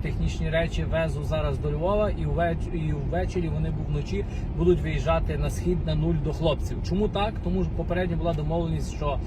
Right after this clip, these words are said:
бо дрони нам проїхали, е, пульти нам застригли на кордоні. То інші пульти до інших дронів.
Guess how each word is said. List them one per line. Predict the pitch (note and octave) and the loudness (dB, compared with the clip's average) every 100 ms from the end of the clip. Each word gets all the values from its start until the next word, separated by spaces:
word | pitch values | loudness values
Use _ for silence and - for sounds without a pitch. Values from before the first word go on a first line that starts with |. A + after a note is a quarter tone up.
| - - | -4 -2
бо | E3+ | 0
дрони | D#3 G3 F3+ | 4 4 4
нам | E3+ D#3 | 2 0
проїхали, | D#3+ E3 F#3+ A#3 B3 A#3 B3 - - - | 0 0 0 0 -2 -2 -2 -4 -2 0
е, | D3 C#3+ | 0 0
пульти | E3 - G#3 | 0 2 2
нам | G3+ E3+ | 2 0
застригли | D#3+ B2+ F3 E3+ E3+ E3+ | 0 0 0 2 2 2
на | E3 E3 E3 D3 - | 2 2 0 0 0
кордоні. | D#3+ D#3+ C3+ - - | 0 2 0 -2 -2
То | F3+ | 0
інші | G3 D#3 - - | 0 0 -2 -4
пульти | C3+ - | -4 -4
до | B2+ | -2
інших | C#3 B2+ A#2+ | -2 -2 -2
дронів. | A2+ - | -2 -4